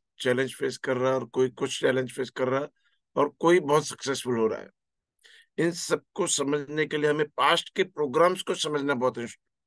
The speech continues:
इंपॉर्टेंट है। और हर एक पर्सन डिफरेंट टाइप से परसीव करता है। जिस तरीके से दो लोगों की थंबप्रिंट मैच नहीं हो सकती है, हम फिंगर्स के प्रिंट्स के through भी माइंड को रीड करते हैं।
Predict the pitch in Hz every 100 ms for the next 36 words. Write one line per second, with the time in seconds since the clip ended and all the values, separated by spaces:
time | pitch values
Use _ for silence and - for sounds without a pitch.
0 | _ _ 107 95 104 92 - - _ _
1 | _ _ _ _ _ _ _ _ _ _
2 | - - - 151 123 143 202 202 180 139
3 | - 147 - _ _ _ _ _ _ _
4 | _ _ _ _ _ - 110 151 - -
5 | 190 196 - - 143 147 - - 156 -
6 | 139 - 143 139 - 113 98 107 95 -
7 | _ _ _ _ _ _ _ _ _ _
8 | _ - - _ 147 185 175 170 165 170
9 | 170 143 165 165 170 160 160 160 165 _
10 | - 160 151 175 180 175 156 151 - 151
11 | 147 127 117 - 113 95 - _ - 143
12 | 143 143 165 - - - 165 - _ _
13 | - _ 147 156 - 185 170 160 170 175
14 | 151 147 151 135 - 117 - 104